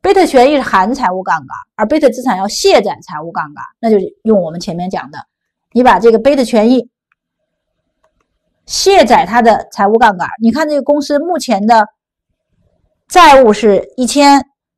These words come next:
股权是四千，这是我们原来的情况，对吧？就是我们原有的债务是一千，股权是四千，所以原来的债务权益比是一比四的。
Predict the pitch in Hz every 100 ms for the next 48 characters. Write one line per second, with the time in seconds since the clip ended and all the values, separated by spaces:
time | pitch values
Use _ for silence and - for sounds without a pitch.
0 | _ _ - 190 214 220 269 254 - 240
1 | - 233 233 - _ _ _ _ _ _
2 | - 294 285 254 185 190 220 214 208 185
3 | 254 233 196 196 - 160 190 165 _ 262
4 | 247 208 - _ _ - 285 269 233 233
5 | 226 220 330 381 202 160 202 208 294 254
6 | 220 190 - _ _ _ - 208 208 190
7 | 220 202 202 _ _ _ _ _ _ 190
8 | 185 202 185 220 214 185 - _ _ _
9 | _ - - 208 - 190 208 - _ _
10 | _ _ - 302 247 277 359 349 320 -
11 | 339 294 254 233 226 262 175 214 285 302
12 | 190 - 262